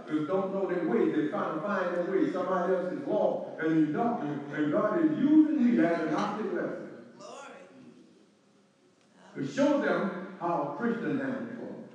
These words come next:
how a Christian handles suffering, how a Christian handles bereavement. And you shout,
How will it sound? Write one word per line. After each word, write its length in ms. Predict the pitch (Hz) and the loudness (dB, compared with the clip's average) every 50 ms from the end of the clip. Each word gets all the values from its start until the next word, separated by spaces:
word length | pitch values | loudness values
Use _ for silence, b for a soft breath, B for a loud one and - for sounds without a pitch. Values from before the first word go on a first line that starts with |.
| - - | -16 -8
how 260 | 202 196 - - - | -4 -4 -2 -2 -4
a 100 | - - | -6 -6
Christian 420 | 262 254 - - - - 160 131 117 | -2 -2 -2 -2 -2 -4 -4 -4 -4
handles 360 | 127 123 113 - - - - | -4 -4 -6 -8 -10 -10 -10
suffering, 380 | - - - - - - - - - - | -8 -8 -8 -8 -10 -12 -14 -18 -18 -8
how 120 | - 185 - - - - | -4 -2 -2 -2 -2 -4
a 80 | - 302 | -6 -4
Christian 440 | 311 311 - - - - - - 147 | 0 2 2 2 0 -4 -4 -4 -4
handles 300 | 143 135 131 131 120 - | -4 -4 -4 -6 -6 -6
bereavement. 680 | 120 117 117 120 117 117 117 113 - - - - - - - - _ _ _ _ _ _ _ 131 - - _ B B 190 202 208 202 B B B B _ _ _ _ _ _ _ _ _ _ _ _ _ _ _ _ _ _ _ _ _ _ _ _ _ _ _ _ _ _ _ _ _ _ _ - | -6 -6 -6 -4 -6 -6 -6 -8 -10 -12 -14 -14 -18 -20 -20 -20 _ _ _ _ _ _ _ _ -20 -20 _ B B -20 -20 -20 -20 B B B B _ _ _ _ _ _ _ _ _ _ _ _ _ _ _ _ _ _ _ _ _ _ _ _ _ _ _ _ _ _ _ _ _ _ _ -16
And 120 | - - | -10 -8
you 160 | - 156 160 160 | -4 0 0 0
shout, 560 | - - 165 156 151 - - - - - | 0 0 -2 0 0 -2 -2 -6 -10 -12